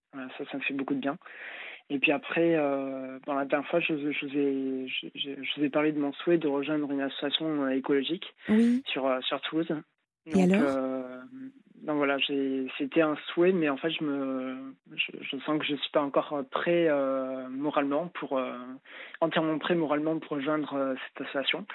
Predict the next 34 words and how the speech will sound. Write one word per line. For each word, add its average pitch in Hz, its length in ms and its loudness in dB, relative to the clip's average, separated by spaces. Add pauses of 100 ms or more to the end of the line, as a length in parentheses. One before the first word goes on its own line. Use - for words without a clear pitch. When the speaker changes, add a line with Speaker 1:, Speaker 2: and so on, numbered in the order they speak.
(500)
Speaker 1:
Voilà, 139 220 0
je - 120 -6
pense 139 120 -12
que - 160 -8
c'est 147 60 0
encore 143 260 0
un 143 140 0
petit - 220 -14
peu 151 160 2
difficile 143 340 -4
pour 147 160 0
moi 147 260 2
par 143 140 -8
rapport 131 240 -6
à - 20 -4
mon 127 720 -6
éco-anxiété. 143 640 0 (280)
Speaker 2:
Mhm. 196 180 4 (180)
Speaker 1:
Mais, 160 300 6
heu, 131 640 0 (180)
mais 143 340 0
je, 139 840 0
je - 240 -8
souhaiterais 165 420 2 (140)
faire 156 260 2
des, 131 720 0
des 147 80 0
maraudes, 147 440 4 (280)
donc, 139 220 -4
heu, 139 220 2
de 135 120 -2
l'aide 151 200 4
aux 151 80 2
sans-abri. 147 420 -2